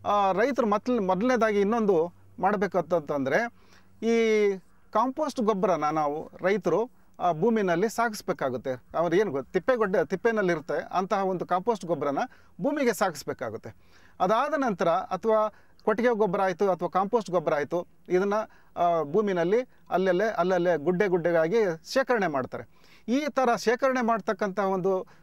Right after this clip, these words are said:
ಆ, ಸ್ಥಿತಿನಲ್ಲಿ ಕೆಲವು ರೈತರು ಅದ್ರ ಮೇಲೆ ಅಲ್ಲೇ ಹಾಗೆ ಓಪನ್ ಬಿಟ್ಬಿಟ್ಟಿರ್ತಾರೆ. ಅಂತಹ ಒಂದು, ಆ, ಪರಿಸ್ಥಿತಿನಲ್ಲಿ ಅದರಲ್ಲಿರ್ತಕ್ಕಂಥ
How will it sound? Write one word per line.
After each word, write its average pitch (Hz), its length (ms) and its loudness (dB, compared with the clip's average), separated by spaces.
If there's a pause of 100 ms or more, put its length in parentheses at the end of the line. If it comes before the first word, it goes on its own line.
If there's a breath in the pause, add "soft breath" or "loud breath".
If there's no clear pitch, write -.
(160 soft breath)
ಆ, 175 200 2
ಸ್ಥಿತಿನಲ್ಲಿ 226 680 0
ಕೆಲವು 180 240 0
ರೈತರು 175 400 0
ಅದ್ರ 175 180 0
ಮೇಲೆ 170 260 0
ಅಲ್ಲೇ 196 580 0 (320 soft breath)
ಹಾಗೆ 220 180 0
ಓಪನ್ 190 380 0
ಬಿಟ್ಬಿಟ್ಟಿರ್ತಾರೆ. 135 680 -6 (360 soft breath)
ಅಂತಹ 233 360 0
ಒಂದು, 214 440 0 (240 soft breath)
ಆ, 180 400 2 (120)
ಪರಿಸ್ಥಿತಿನಲ್ಲಿ 190 800 -2 (120)
ಅದರಲ್ಲಿರ್ತಕ್ಕಂಥ 190 760 -2